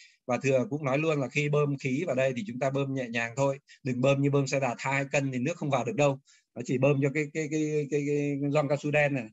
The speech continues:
nó phồng lên đủ như tròn quả bóng và vừa chạm tới nơi là dừng thì nước nó mới đẩy được cái, cái này xuống. Và lúc đấy áp lực hơi nước là nó cỡ, ờ, của khí trong đấy là nó khoảng không phẩy năm sáu ki-lô-gam,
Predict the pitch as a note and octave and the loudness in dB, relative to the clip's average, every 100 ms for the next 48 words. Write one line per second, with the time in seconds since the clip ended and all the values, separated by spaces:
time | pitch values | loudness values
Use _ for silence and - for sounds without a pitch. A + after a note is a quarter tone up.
0 | _ _ B2+ - D3 B2+ C3+ C3+ B2 F#2+ | _ _ -8 0 2 2 2 2 0 -2
1 | A#2 C#3 C#3 A#2 G#2+ G2+ G2+ - _ A#2+ | -6 0 0 0 -2 -4 -4 -8 _ -6
2 | G#2 G#2+ - A2 B2+ A#2+ D3 C#3 G#2+ A#2+ | -6 -8 -10 -2 0 2 0 -4 -4 -4
3 | C3+ C#3+ B2+ A2 B2 - _ _ - A#2 | 2 2 0 -2 -6 -6 _ _ -6 -2
4 | F3 G3+ C#3+ D3+ A#2+ F2+ G2+ B2 C3 C#3 | 0 0 -2 -2 -2 -4 -10 -10 -8 -6
5 | A2 A2 B2+ D3 - A#2+ A2 A#2 D3 B2 | -6 -8 -10 -14 -10 -4 -2 -2 -2 -2
6 | D3 E3+ C#3 - C#3 C3+ C#3 F#3+ B2+ A2+ | -2 -4 -6 -2 0 0 -4 -6 -6 -6
7 | G#2+ A2 C3 C#3+ - - - - - B2 | -6 -8 -10 -12 -18 -20 -20 -20 -8 -6
8 | A#2+ A#2+ A#2 A#2 A2 C3+ - A2 - B2+ | -4 -6 -6 -8 -10 -14 -8 -8 -2 -2
9 | D3 C#3+ C3 B2+ D3 A2 A#2+ B2+ G2+ - | 0 -2 -2 -2 -2 -4 -8 -10 -10 -8
10 | C#3 B2+ G2+ B2 B2+ A#2+ D3 C3+ B2+ B2+ | -6 -4 -4 -4 -4 -4 -4 -4 -2 -4